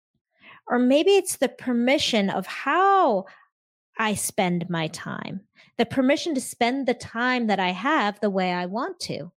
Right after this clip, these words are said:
And it's so interesting because when we start to look at what does success feel like instead of what does it look like,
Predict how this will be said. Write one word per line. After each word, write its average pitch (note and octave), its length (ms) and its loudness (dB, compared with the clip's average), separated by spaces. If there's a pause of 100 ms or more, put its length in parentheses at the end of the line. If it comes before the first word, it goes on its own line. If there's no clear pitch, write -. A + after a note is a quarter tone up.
(1040)
And C4+ 100 2
it's C#4 120 -2
so E4 160 2
interesting F4 400 -2
because B3+ 260 0
when A#3+ 120 2
we A#3 100 4
start D4 560 -2
to E4 140 -6
look A3 240 0
at F#3+ 220 -2
what G#3 200 -2
does F#3+ 220 -2 (160)
success - 720 -6 (320)
feel E4 540 4
like E3+ 380 -4
instead G3 460 -4
of F3+ 160 -4
what F#3 140 -6
does E3+ 160 -6
it D#3 160 -8
look C4+ 300 -4
like, - 280 -8